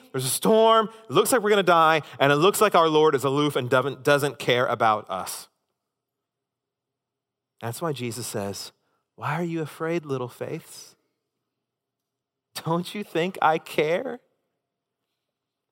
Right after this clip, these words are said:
What did I just tell you in the Sermon on the Mount?" Our Father cares for the birds of the sky. How much more does he care for you? See, he's giving you an opportunity. Oh, you agreed with what I'm teaching, but now let's, let's live what I'm teaching.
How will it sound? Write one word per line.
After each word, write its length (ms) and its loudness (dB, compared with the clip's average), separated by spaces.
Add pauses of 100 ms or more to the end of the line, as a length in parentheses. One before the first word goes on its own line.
What 220 -2
did 120 -4
I 160 4
just 220 -6
tell 180 0
you 220 -4
in 80 -4
the 80 -4
Sermon 360 -4
on 100 -4
the 80 -8
Mount?" 280 -10 (1160)
Our 200 4
Father 420 2
cares 360 -4
for 80 -10
the 120 -4
birds 320 -4
of 60 -12
the 80 -12
sky. 380 -2 (180)
How 180 -2
much 200 -6
more 140 -4
does 160 -10
he 80 -12
care 200 -10
for 140 -20
you? 260 -18 (1160)
See, 180 -4
he's 140 -2
giving 220 0
you 80 -2
an 60 -4
opportunity. 680 -4 (360)
Oh, 100 0
you 180 -4
agreed 240 -4
with 80 -6
what 120 2
I'm 120 -2
teaching, 260 -6
but 100 -8
now 180 2
let's, 360 -6
let's 220 -4
live 320 -2
what 100 -6
I'm 120 -12
teaching. 320 -20